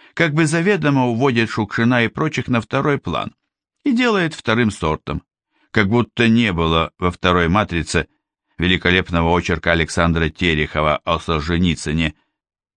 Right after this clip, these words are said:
«Тайна золотого ключика». Автор «Каменного моста», среди прочего, объяснял, что личная стратегия Солженицына была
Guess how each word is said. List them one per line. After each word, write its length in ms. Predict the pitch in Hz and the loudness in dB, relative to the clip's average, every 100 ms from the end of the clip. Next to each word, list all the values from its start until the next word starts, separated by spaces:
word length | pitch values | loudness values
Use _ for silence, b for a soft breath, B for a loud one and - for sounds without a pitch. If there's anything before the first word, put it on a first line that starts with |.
| - | -4
«Тайна 360 | 151 120 113 | 0 2 0
золотого 540 | 104 117 117 - 90 92 | 0 0 0 0 -2 -2
ключика». 500 | 98 80 - - - _ _ _ _ _ _ _ _ _ _ | -4 -6 -6 -12 -16 _ _ _ _ _ _ _ _ _ _
Автор 480 | 87 85 - - 87 | 0 0 0 -2 -2
«Каменного 680 | - 95 87 87 82 80 80 | 0 0 2 4 2 2 2
моста», 600 | 78 73 - - 71 90 - _ _ _ b b | 0 -2 -4 -6 -4 -4 -8 _ _ _ b b
среди 320 | b 113 131 190 | b 0 2 0
прочего, 500 | 185 190 190 160 151 | 0 -2 0 0 0
объяснял, 540 | 135 135 - 110 87 | 0 -2 0 0 0
что 260 | - 98 95 | -2 0 2
личная 480 | 113 120 - 101 | 0 -2 -2 0
стратегия 640 | 92 - 95 87 104 90 87 | 0 -2 -4 -2 -2 0 -2
Солженицына 800 | - 87 80 120 147 - 95 87 | -2 -4 -2 -4 -4 -2 -2 0
была 320 | 90 95 98 | 2 0 0